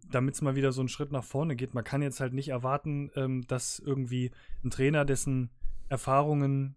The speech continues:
die kroatische Nationalmannschaft und Eintracht Frankfurt sind, äh, jetzt irgendwie wie der Messias,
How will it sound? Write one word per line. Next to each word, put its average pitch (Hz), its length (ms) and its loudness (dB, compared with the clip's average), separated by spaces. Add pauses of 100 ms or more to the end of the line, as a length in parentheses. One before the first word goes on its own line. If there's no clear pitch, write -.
(160)
die 127 60 -2
kroatische 143 460 0
Nationalmannschaft 139 720 2
und - 80 -2
Eintracht 135 340 -4
Frankfurt 127 500 -2
sind, 123 380 -2 (320)
äh, 139 80 2
jetzt 131 280 2
irgendwie 139 300 0
wie 135 60 0
der 127 100 2
Messias, 143 600 0